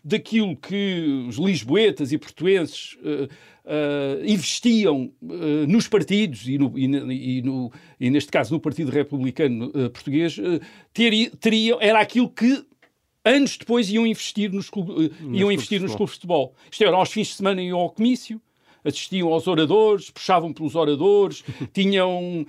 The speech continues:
Speaker 1: eh, eh, cerâmica,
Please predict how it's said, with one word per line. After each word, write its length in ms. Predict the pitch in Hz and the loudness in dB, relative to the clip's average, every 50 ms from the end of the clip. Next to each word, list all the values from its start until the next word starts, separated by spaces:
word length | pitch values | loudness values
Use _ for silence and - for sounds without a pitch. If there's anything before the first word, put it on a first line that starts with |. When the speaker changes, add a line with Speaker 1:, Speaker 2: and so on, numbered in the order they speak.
| - - - - | -12 -20 -12 -4
Speaker 1:
eh, 800 | - 160 160 165 160 160 156 156 156 156 151 147 151 147 143 135 131 - - - _ - | 0 2 4 4 4 4 4 4 2 2 2 0 0 0 -2 -4 -6 -10 -20 -20 _ -8
eh, 1000 | - 139 139 127 135 135 131 135 139 143 156 156 156 - - - - - 107 - _ _ | -4 -4 -2 -2 -4 -4 -4 -6 -6 -6 -8 -8 -8 -10 -12 -12 -10 -10 -12 -12 _ _
cerâmica, 840 | - - - - 165 165 185 196 202 185 180 175 151 139 - 175 | -14 -6 0 2 4 6 6 6 4 2 0 -2 -4 -2 0 2